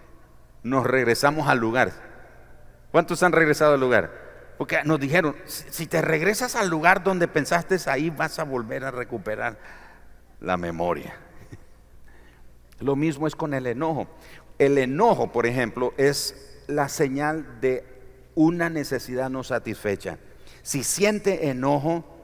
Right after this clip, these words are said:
vaya al lugar, al punto donde se originó el enojo, y usted podrá identificar qué es lo que lo impulsó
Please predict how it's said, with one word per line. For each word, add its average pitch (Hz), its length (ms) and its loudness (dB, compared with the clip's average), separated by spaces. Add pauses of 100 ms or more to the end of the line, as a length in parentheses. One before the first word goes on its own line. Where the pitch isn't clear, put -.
(260)
vaya 151 640 0 (440)
al 117 100 -2
lugar, 123 460 0
al 98 240 -2
punto 139 540 -2
donde 117 340 -2
se 117 160 -6
originó 107 400 -6
el 117 100 -2
enojo, 101 440 -4 (960)
y 113 120 -4
usted 113 260 0
podrá 120 400 -2
identificar 110 920 -6
qué 139 340 -4
es 143 480 -4
lo 113 300 -2
que 120 140 -4
lo 113 200 -4
impulsó 104 720 -6